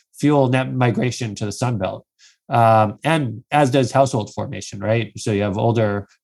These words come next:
people retiring in this great, uh, what do they call it? The mass resignation or whatever. And they're, you know, moving from New York to Florida. Um, and there's a big shortage of homes in the areas people are moving to.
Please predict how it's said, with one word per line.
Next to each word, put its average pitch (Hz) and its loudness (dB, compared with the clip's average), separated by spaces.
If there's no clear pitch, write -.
people 117 2
retiring 110 0
in 101 -4
this 98 -6
great, 104 -2
uh, 101 0
what 113 -2
do 95 -4
they 95 -4
call 92 -4
it? - -14
The 98 -4
mass 107 -2
resignation 107 -4
or 104 -4
whatever. 113 0
And 123 2
they're, 147 0
you 170 0
know, 139 4
moving 156 0
from 160 -4
New 170 0
York 190 2
to 175 -2
Florida. 131 0
Um, 123 4
and 147 -2
there's 180 0
a 170 0
big 147 0
shortage 160 0
of 117 0
homes 123 0
in 143 2
the 117 2
areas 135 4
people 135 0
are 123 0
moving 135 0
to. 101 -6